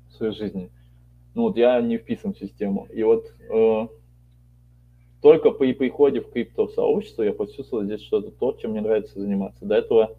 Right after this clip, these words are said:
жизнь была, ну, как бы, я делал что-то как раз для зарабатывания денег. То есть, грубо говоря, сжег свое время для того, чтобы купить себе еду.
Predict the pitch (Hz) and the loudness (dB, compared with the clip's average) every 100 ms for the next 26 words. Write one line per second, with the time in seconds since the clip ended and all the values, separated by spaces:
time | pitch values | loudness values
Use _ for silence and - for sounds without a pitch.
0 | - - - - - - 98 120 147 127 | -20 -20 -20 -20 -20 -16 -8 -6 -2 4
1 | 110 110 113 113 95 - - 107 104 101 | 6 6 4 2 0 -6 -12 -12 -12 -12
2 | 95 98 92 - _ _ _ _ _ _ | -12 -10 -12 -14 _ _ _ _ _ _
3 | _ - 104 131 156 151 143 117 - 110 | _ -2 4 8 8 6 0 0 -2 0
4 | 120 113 110 110 107 110 - 107 101 101 | 0 0 0 0 0 -2 -2 -6 -6 -6
5 | 95 - - _ 104 104 127 123 110 107 | -6 -10 -20 _ -4 -2 -2 -2 2 2
6 | 104 117 113 - 101 101 139 147 101 98 | 2 -2 -2 -2 0 2 0 0 -4 -2
7 | 107 110 - 104 - - 107 - 104 107 | 0 0 -2 -16 -18 -20 -20 -12 -10 -8
8 | 104 | -8